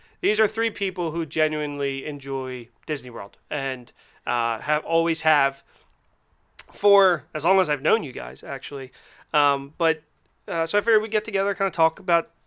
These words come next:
Disney, things we love, things we hate, um, yada, yada. There's not a lot to hate about Disney World, I'll be honest. Th-, now, now there is. But, um, Disney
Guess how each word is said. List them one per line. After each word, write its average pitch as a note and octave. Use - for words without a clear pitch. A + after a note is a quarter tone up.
Disney, D#3
things C#3
we C#3+
love, D3+
things C3
we A#2+
hate, E3+
um, B2
yada, C#3
yada. C3
There's C#3+
not F3
a D#3
lot C#3+
to B2
hate B2
about B2+
Disney A#2
World, A2
I'll A#2
be A#2
honest. G#2+
Th-, E3
now, E3+
now F3+
there A#2
is. G#2+
But, D3+
um, C3+
Disney A#3